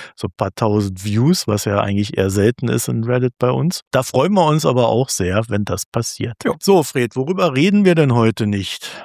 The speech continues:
Speaker 1: Ist ja nichts passiert, ist doch Sommerpause, oder?
Speaker 2: Genau, Sommerpause und in der Sommerpause passiert nichts außer ein bisschen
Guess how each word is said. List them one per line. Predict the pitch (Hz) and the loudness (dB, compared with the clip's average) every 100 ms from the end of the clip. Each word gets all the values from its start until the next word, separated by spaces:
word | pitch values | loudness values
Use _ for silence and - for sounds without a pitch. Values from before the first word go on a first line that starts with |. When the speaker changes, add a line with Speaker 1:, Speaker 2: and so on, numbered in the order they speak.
| - | -16
Speaker 1:
Ist | - - | -10 0
ja | 151 | 0
nichts | 143 - | 0 0
passiert, | 135 - 180 131 | -2 2 0 0
ist | - | -4
doch | 110 | -2
Sommerpause, | 139 139 113 - 98 95 95 | 0 2 0 -2 -4 -4 -4
oder? | 117 143 151 - | -4 -4 -6 -10
Speaker 2:
Genau, | 262 320 180 107 | -2 2 2 0
Sommerpause | 139 185 - - 196 175 190 | 2 2 2 0 2 2 0
und | 160 151 | -2 -2
in | 156 | -2
der | 151 | -4
Sommerpause | 135 147 151 - 143 135 | 0 0 0 0 -2 -2
passiert | 127 - 135 | -6 -6 -2
nichts | 143 - | -2 -2
außer | 139 123 127 | -6 -2 -2
ein | 120 | -2
bisschen | 127 - 120 120 117 | -4 0 2 4 2